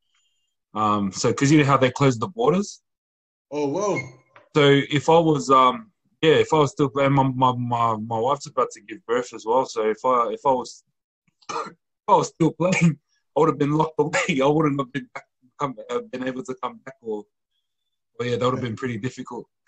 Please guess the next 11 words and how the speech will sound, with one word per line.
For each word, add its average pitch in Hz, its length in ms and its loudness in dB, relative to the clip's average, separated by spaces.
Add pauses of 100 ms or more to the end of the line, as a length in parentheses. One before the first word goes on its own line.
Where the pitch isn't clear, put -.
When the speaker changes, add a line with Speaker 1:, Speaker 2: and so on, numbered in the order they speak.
(240)
Speaker 1:
<laughs> - 720 -10
Speaker 2:
Far 139 420 -8
out. 165 160 -4
And 139 180 -6
so, 165 260 -4
uh, 156 160 -6 (220)
kids, 214 240 -2
kids 175 260 -8
wise, 170 220 0
man, 180 220 -8
how, 160 180 -10